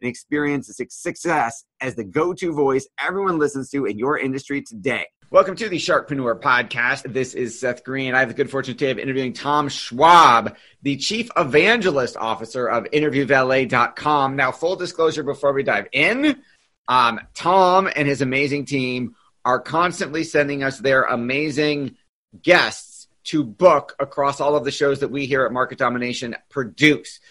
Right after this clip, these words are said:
So we already have a relationship. This isn't our, our, our, our first rodeo, but this is the first time Tom, I get to interview Tom and turn the mic around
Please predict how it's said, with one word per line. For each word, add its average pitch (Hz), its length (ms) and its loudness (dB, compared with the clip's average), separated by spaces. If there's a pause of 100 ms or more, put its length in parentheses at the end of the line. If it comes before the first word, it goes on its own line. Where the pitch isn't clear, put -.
(120)
So - 180 0
we 143 160 -2
already 151 440 2
have 139 180 0
a 131 60 -4
relationship. 123 580 -4
This 123 160 -8
isn't 139 200 -4
our, 120 240 -4
our, 117 200 -2
our, 113 360 -2
our 123 160 -2
first 139 320 -2
rodeo, 127 460 2
but 127 300 0
this 127 100 -6
is 120 60 -18
the 139 80 -4
first 165 260 0
time 160 220 0
Tom, 147 320 -2
I 139 80 4
get 139 160 2
to 147 80 -6
interview 175 440 0
Tom 110 460 2 (220)
and 123 100 -6
turn 175 240 -2
the 165 80 -2
mic 165 260 2
around 143 920 6